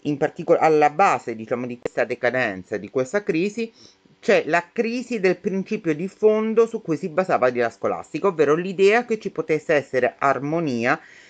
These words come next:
tra fede e ragione, tra divino ed umano, tra teologia e filosofia. A mettere in crisi quest'idea che ci potesse essere un'armonia di fondo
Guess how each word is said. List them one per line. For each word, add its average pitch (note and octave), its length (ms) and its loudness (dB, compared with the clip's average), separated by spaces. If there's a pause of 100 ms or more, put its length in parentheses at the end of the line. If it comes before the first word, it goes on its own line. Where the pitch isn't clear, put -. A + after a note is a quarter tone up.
(120)
tra A3 200 2
fede G#2 400 -4
e C3+ 140 -4
ragione, G#2 580 -4
tra D#3+ 160 2
divino C#3+ 560 -6
ed D#3 160 -6
umano, G2 420 -6
tra C3+ 200 -2
teologia F3+ 840 0
e A2+ 220 -2 (120)
filosofia. G2 720 -6 (420)
A C3+ 100 -4
mettere C#3+ 520 0
in A#2 300 -4
crisi C3 640 -6 (460)
quest'idea C#3+ 840 2
che - 140 -16
ci - 160 -8
potesse F#3+ 600 0
essere A2+ 680 -2
un'armonia A#2 720 -4
di G2+ 140 -12
fondo G2+ 680 -2